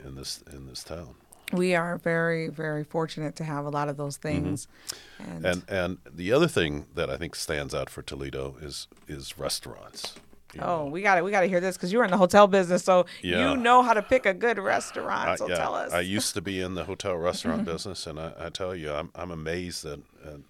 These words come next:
Speaker 1: some of the great restaurants that are
Speaker 2: I
Speaker 1: here in,
Speaker 2: have to
Speaker 1: in
Speaker 2: hear
Speaker 1: Toledo.
Speaker 2: this. I wanna
Speaker 1: Yeah.
Speaker 2: hear this. Go ahead.
Speaker 1: Uh,
Speaker 2: I'd
Speaker 1: we
Speaker 2: like to
Speaker 1: have
Speaker 2: eat.
Speaker 1: a lot of med-, med-, uh, uh, Mediterranean, um, f-, uh, food that is,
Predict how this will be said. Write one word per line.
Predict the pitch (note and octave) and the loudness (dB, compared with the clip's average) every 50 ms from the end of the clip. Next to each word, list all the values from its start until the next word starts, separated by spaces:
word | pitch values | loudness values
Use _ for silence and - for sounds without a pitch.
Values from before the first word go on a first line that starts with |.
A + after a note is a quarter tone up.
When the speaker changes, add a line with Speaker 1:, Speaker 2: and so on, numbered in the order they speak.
| _ _ _ | _ _ _
Speaker 1:
some | - - - E2+ E2 | -12 -12 -10 -10 -12
of | |
the | D2+ D2 | -12 -10
great | - F2 E2 D#2 | -6 -6 -6 -6
restaurants | C#2 D#2 D#2+ D2+ - - D2+ C#2 C2+ - - | -6 -8 -8 -6 -6 -10 -12 -12 -14 -14 -16
that | C#3 C3 | -16 -8
are | C#3+ | -4
Speaker 2:
I | D#3+ E3 | -2 -2
Speaker 1:
here | E3+ | -2
in, | F#3 | 0
Speaker 2:
have | E3+ F3 E3+ E3+ - | 0 0 -2 -2 -2
to | E3 | -6
Speaker 1:
in | E3+ D#3+ | -4 -4
Speaker 2:
hear | E3+ D3+ | -4 -4
Speaker 1:
Toledo. | C#3+ - C3+ | -4 -4 -4
Speaker 2:
this. | B2+ C3 - - | -6 -6 -6 -6
I | C#3+ | -6
wanna | C#3+ - D#3+ - | -4 -4 -4 -4
Speaker 1:
Yeah. | D#3 | -4
Speaker 2:
hear | D#3+ C#3 C3+ | -6 -8 -8
this. | - - - - | -10 -10 -12 -12
Go | - - | -10 -8
ahead. | D3+ C#3 - - - | -8 -6 -8 -10 -8
Speaker 1:
Uh, | - E2+ E2 | -8 -6 -4
Speaker 2:
I'd | E2 | -4
Speaker 1:
we | - | -4
Speaker 2:
like | - D#2+ | -4 -2
to | E2+ F#2+ | 0 0
Speaker 1:
have | E2+ D2+ | 0 0
Speaker 2:
eat. | D2 C#2 - - - - - - | -2 -8 -14 -16 -20 -20 -2 6
Speaker 1:
a | |
lot | A#2+ D3+ D#3+ | 6 6 6
of | G#2+ | 8
med-, | G2 G#2+ A2 - - | 4 2 0 0 -4
med-, | G2+ F#2+ G2 G#2 G#2 - - | -4 -2 0 0 -2 -2 -4
uh, | F#2 F#2+ F2 E2 D#2+ E2 - - _ | -4 -2 -2 -2 -4 -6 -10 -14 _
uh, | - F2 E2+ D2+ D2+ D#2+ - _ | -8 -8 -8 -8 -10 -14 -16 _
Mediterranean, | F#2+ F#2+ F#2+ F#2+ F#2 D#2+ - E2 E2 F#2 F#2 F#2 G2 F2+ F#2 F#2+ - - | -4 -2 -2 -2 -2 -4 -4 -4 -4 -4 -4 -6 -8 -8 -10 -14 -14 -12
um, | E2+ F2 E2+ D#2 D#2 E2 - - - _ _ _ | -8 -6 -6 -6 -8 -10 -14 -20 -20 _ _ _
f-, | - - - - - - | -20 -20 -20 -18 -10 -6
uh, | F2+ E2+ D#2 D#2 C#2+ B1 - - | -4 -4 -4 -6 -8 -12 -18 -20
food | - - - F#2 F2 F2 F2+ - | -10 -6 -4 -4 -4 -4 -4 -2
that | F2 D#2+ C#2+ | -2 -2 -2
is, | D2+ D2 C#2+ - - - | -2 -6 -8 -10 -14 -16